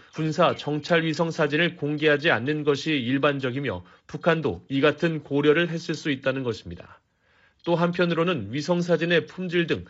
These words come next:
역량이 외부에 알려지는 것을 원치 않아 공개하지 않고 선전 목적으로 통제하고 있을 가능성도 있다면서 북한이 어느 시점에는 자신들의 성과를 과시하기 위해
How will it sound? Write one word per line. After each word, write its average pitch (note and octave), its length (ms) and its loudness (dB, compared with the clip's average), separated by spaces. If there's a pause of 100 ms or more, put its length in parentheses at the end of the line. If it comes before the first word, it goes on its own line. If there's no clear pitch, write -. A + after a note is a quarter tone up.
(220)
역량이 C#3+ 640 0
외부에 C#3+ 380 2
알려지는 C#3+ 520 2
것을 C#3 340 -2
원치 C3+ 380 0
않아 B2+ 240 -2 (240)
공개하지 D3+ 540 2
않고 A2+ 440 -4 (120)
선전 F3+ 500 0
목적으로 C#3+ 580 0
통제하고 E3 600 0
있을 D3 240 -4
가능성도 C#3+ 680 0
있다면서 A#2 580 -4 (340)
북한이 D#3 440 2
어느 C#3+ 300 2
시점에는 D3+ 640 0 (220)
자신들의 E3 540 0
성과를 E3+ 540 2
과시하기 C3+ 580 0
위해 B2+ 300 -2